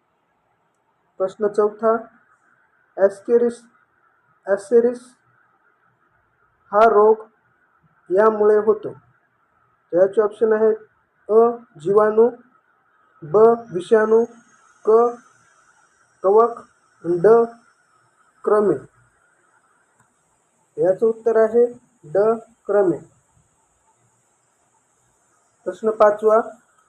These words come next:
हरित सेना कशाशी संबंधित आहे?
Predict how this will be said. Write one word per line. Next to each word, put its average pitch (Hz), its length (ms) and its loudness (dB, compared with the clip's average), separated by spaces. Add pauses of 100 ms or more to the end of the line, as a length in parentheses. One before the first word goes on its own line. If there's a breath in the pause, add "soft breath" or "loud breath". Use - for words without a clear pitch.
(380)
हरित 202 280 -4
सेना 240 340 2
कशाशी 226 480 -2
संबंधित 220 580 -2
आहे? 165 240 -2